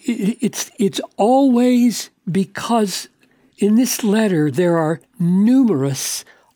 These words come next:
obstacles to joy that might make us think, "Well, this is no situation for joy." Like in the preceding paragraph, Euodia and Syntyche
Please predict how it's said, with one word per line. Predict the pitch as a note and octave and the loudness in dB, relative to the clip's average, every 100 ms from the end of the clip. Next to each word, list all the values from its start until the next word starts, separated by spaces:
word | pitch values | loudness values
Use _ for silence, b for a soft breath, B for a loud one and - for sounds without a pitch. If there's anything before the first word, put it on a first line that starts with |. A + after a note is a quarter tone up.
| _ - | _ -2
obstacles | F3+ F#3+ - - D#3 - D3+ C#3 - | 0 0 -4 -6 -6 -2 -2 -2 -6
to | - C#3+ | -4 -4
joy | A#2 E3 D3+ C#3+ C3 B B | -2 -2 0 0 -2 B B
that | - F#3 E3+ | -4 -2 0
might | G3 B3+ D4+ C#4 | 0 2 0 0
make | D#3+ C#3+ | -2 -2
us | D#3+ - | -4 -4
think, | E3+ D#3 D3+ - b b | -2 -2 -2 -12 b b
"Well, | D#3 D3+ | -2 0
this | C#3 G#3 C4+ | 0 0 0
is | F3+ | 0
no | G#3 C#3 | 0 0
situation | - C#3+ D#3+ C#3+ B2 - B2 | -4 -6 -2 0 0 -2 -4
for | C#3 B2 | -2 -2
joy." | B2 A#2+ A2+ C3+ - b b b b b | 0 0 -2 -4 -8 b b b b b
Like | D#3 - | -6 -2
in | F3+ | -2
the | F#3 | -2
preceding | - G#3+ - A3+ G3 F#3+ | -2 -4 -2 -2 -2 -2
paragraph, | - F#3 D3+ B2+ B2+ A#2+ - - b b _ _ _ _ _ _ _ - B B B | 0 0 0 0 -2 -4 -10 -20 b b _ _ _ _ _ _ _ -20 B B B
Euodia | D#3+ E3+ F3 G#3 G#3 G3+ G3 - _ _ _ _ _ _ _ _ _ - | -2 2 2 2 2 0 -2 -6 _ _ _ _ _ _ _ _ _ -4
and | G#3 G3 | -2 -2
Syntyche | - D#3 C#3+ C#3 - C#3+ C3+ | -2 -2 -2 -4 -2 -4 -4